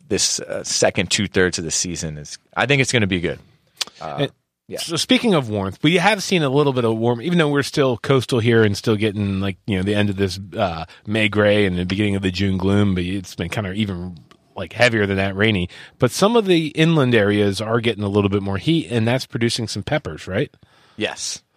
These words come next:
Speaker 2: Uh,
Speaker 1: Yeah, we got
Speaker 2: so
Speaker 1: peppers coming out of Fresno
Speaker 2: And
Speaker 1: right
Speaker 2: that's
Speaker 1: now.
Speaker 2: traditionally more of a midsummer kind of thing, or that's just, uh, like, a staple of summer, right?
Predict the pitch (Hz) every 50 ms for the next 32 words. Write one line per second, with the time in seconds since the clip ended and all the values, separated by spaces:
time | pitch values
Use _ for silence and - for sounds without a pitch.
0 | _ _ _ _ _ _ _ - 104 107 107 - 101 110 104 135 - 120 - 127
1 | 113 104 - 120 110 107 101 98 - - - 139 123 107 104 98 87 82 80 78
2 | - 123 131 165 180 175 170 165 180 165 165 147 - - 151 143 127 123 127 131
3 | 123 110 117 113 113 107 104 104 98 98 104 120 143 151 147 - - 160 165 170
4 | 170 160 - - 175 170 165 - 170 170 175 170 139 113 117 120 147 139 127 127
5 | 135 127 120 135 120 117 117 113 101 104 - - - 143 131 - 120 107 101 95
6 | - - 104 87 80 76 78 82 87 95 98 -